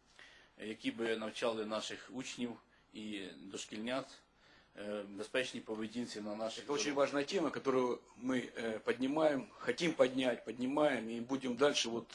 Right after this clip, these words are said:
Speaker 2: эту линию всё время проводить. В чём её важность, этой темы? Значит, когда мы говорим, э,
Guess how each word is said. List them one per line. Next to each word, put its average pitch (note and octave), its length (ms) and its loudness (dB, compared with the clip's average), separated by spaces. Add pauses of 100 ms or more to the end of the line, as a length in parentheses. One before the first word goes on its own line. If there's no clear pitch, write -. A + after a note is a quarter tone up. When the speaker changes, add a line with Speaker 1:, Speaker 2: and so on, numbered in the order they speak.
(400)
Speaker 2:
эту A#2 220 -4
линию B2 260 0
всё A#2+ 140 -4
время A#2 180 -4
проводить. A2 600 -2 (460)
В - 40 -18
чём D#3 220 8
её C#3 160 6
важность, - 560 0
этой A2+ 200 -6
темы? - 340 -10 (640)
Значит, A2 240 -2
когда C3+ 260 6
мы E3+ 180 6
говорим, D3 520 6
э, A#2+ 180 6